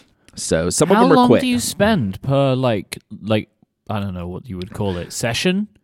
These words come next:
Speaker 2: Like, per each,
Speaker 1: Yeah.
Speaker 2: each person they're coming in?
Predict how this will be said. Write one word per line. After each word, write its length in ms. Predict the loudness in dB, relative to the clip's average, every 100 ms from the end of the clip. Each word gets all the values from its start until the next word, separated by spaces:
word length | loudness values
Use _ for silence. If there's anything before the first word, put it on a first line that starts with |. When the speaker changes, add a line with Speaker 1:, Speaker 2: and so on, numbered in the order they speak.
| _ _ 0
Speaker 2:
Like, 200 | 2 4
per 200 | 2 4
each, 140 | 6 6
Speaker 1:
Yeah. 300 | 8 6 4
Speaker 2:
each 120 | 2
person 440 | 2 2 0 -4
they're 120 | -4
coming 300 | -6 -4 -2
in? 280 | -4 -4 -10